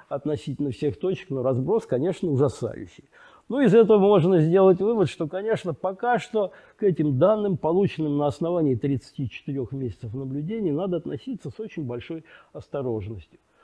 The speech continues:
Результаты анализа всех вот этих данных в двух статьях приведены. Вот статья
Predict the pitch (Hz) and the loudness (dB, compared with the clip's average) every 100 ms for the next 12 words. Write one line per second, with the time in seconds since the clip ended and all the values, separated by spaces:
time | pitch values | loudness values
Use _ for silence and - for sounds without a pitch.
0 | _ _ _ 156 160 269 226 262 262 240 | _ _ _ -6 -2 0 4 4 6 4
1 | - 208 269 277 226 165 147 - 196 156 | 4 2 6 6 8 8 6 4 0 2
2 | 170 165 143 160 170 233 226 220 143 147 | 0 -2 -4 -6 -6 -4 -4 -4 -4 -6
3 | 233 - - 151 127 139 127 - 123 123 | -8 -8 -6 -6 -4 -6 -6 -10 -14 -12
4 | 120 123 117 110 160 143 - 135 139 147 | -10 -12 -14 -16 -18 -16 -12 -10 -4 -4
5 | 127 | -6